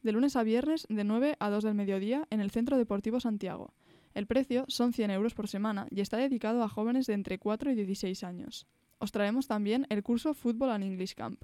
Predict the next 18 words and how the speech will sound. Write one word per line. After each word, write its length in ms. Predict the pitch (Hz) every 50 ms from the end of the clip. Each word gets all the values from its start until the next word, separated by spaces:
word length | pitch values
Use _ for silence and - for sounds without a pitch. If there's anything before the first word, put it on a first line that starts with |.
| - _
un 180 | - 214 214
curso 320 | 202 247 247 233 - 262 -
en 100 | - 214
el 100 | 202 202
que 100 | 202 226
el 40 | 202
inglés 320 | 202 202 202 220 262 269 262
vuelve 240 | 254 240 226 233
a 40 | 226 -
ser 100 | 240 226
protagonista, 640 | 214 208 214 196 196 202 220 226 220 - - - - _ _
pero 160 | - 190 196
esta 180 | 208 - 262 240
vez 180 | 220 247 294 - _
fusionado 420 | - 240 214 - 202 202 214 247
con 140 | - 220 196
el 80 | 190 190
fútbol. 400 | - 190 175 - - - -